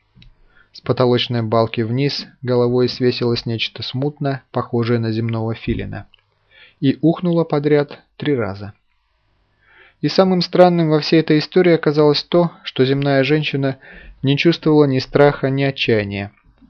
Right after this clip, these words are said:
Только гнев, оскорбленная гордость и желание отомстить тому,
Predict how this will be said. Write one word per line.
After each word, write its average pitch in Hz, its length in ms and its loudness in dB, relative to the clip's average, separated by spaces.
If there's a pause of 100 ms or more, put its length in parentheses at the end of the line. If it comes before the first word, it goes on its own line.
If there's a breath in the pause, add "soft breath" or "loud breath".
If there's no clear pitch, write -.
(260 soft breath)
Только 127 340 4
гнев, 135 460 0 (720)
оскорбленная 160 680 4
гордость 156 500 2
и 143 40 4
желание 147 380 2
отомстить 143 520 -2
тому, 151 420 0